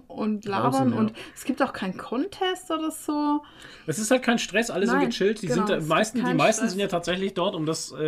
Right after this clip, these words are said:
Speaker 2: äh, klassische Turbinenfoto zu machen.
Speaker 1: Ja, genau.
Speaker 2: Und wenn das gemacht wurde, dann chillt man einfach seinen Tag durch halt.
Speaker 1: Ja.
Speaker 2: Und, ähm, viele rennen dann rum mit Fotografen und so. Also
Speaker 1: Ja,
Speaker 2: da waren einige
Speaker 1: genau.
Speaker 2: da, die an irgendwelchen Hotspots saßen und dann
Speaker 1: Ja.
Speaker 2: irgendwelchen alten, äh, Eisenbahnen oder sonstiges.
Speaker 1: Ja,
Speaker 2: Ich meine,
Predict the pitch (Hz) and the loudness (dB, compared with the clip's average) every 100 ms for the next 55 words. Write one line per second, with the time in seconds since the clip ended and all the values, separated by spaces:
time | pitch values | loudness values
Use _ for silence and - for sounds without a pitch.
0 | 156 147 143 156 - 139 143 - 156 156 | 0 0 -4 -8 -6 -6 -4 -2 -2 -2
1 | 160 151 151 135 175 247 208 196 202 202 | -2 0 0 0 0 -2 0 -2 -4 -2
2 | 190 196 196 226 - - 220 214 156 156 | -2 -2 0 0 -2 -2 -2 0 0 4
3 | 151 165 165 143 - 190 170 156 - 185 | 4 4 2 0 0 0 0 0 0 0
4 | 170 151 160 165 165 165 170 185 127 110 | 0 -2 -2 -2 -4 -4 -6 -4 -4 -4
5 | 104 - - - - 220 214 - - 127 | -6 -14 -18 -16 -10 -8 -8 -6 0 4
6 | 131 135 - 127 131 131 123 - 160 160 | 4 2 -2 0 2 0 -2 -2 2 4
7 | 165 160 143 160 175 175 160 147 113 117 | 4 2 0 0 -2 -4 -4 -4 -4 -4
8 | 202 220 180 185 185 160 151 151 143 143 | -2 -2 0 0 2 2 2 2 0 0
9 | 196 190 175 175 160 151 156 165 151 143 | 2 4 4 2 2 0 -2 -2 0 -2
10 | 165 - 185 - 160 143 160 160 147 143 | -4 -6 -6 -4 -2 -2 -2 -4 -2 -2
11 | 143 131 - 147 151 147 147 131 135 160 | -2 -4 -4 -2 0 0 -2 0 0 0
12 | 165 156 147 147 131 135 123 123 165 165 | -2 -2 0 -2 -4 -8 -8 0 2 2
13 | 147 143 156 156 151 139 143 160 160 143 | 2 2 2 2 0 0 -2 -2 0 2